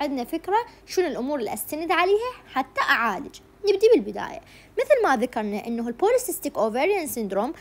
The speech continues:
ماكو فد سبب محدد إله، وإنما عوامل ميكس جينيتيك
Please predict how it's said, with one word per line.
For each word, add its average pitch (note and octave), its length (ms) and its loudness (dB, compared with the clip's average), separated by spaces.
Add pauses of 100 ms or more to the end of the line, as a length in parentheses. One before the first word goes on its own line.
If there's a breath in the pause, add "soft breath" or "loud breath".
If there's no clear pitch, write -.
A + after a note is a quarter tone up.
(400 loud breath)
ماكو F#4 320 2
فد F#4+ 160 0
سبب C#4 200 2
محدد A#3 460 -2
إله، A#3+ 220 0
وإنما C#4 520 0
عوامل G#3 600 2 (140)
ميكس - 480 0 (140)
جينيتيك C4 640 0